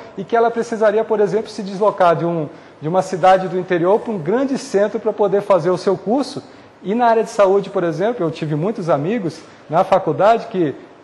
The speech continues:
saem das cidades do interior, fazem o curso e não voltam. Eles não voltam pra cidade do interior. Eles ficam na capital e ali desenvolvem. E a cidade do interior que precisa, por exemplo, daquele profissional,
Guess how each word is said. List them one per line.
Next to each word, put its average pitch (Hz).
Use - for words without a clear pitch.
saem 226
das 214
cidades 175
do 170
interior, 175
fazem 214
o 196
curso 226
e 180
não 226
voltam. 165
Eles 147
não 247
voltam 208
pra 170
cidade 147
do 135
interior. 135
Eles 143
ficam 247
na 208
capital 180
e 220
ali 202
desenvolvem. 196
E 262
a 277
cidade 214
do 180
interior 185
que 185
precisa, 185
por 165
exemplo, 147
daquele 226
profissional, 185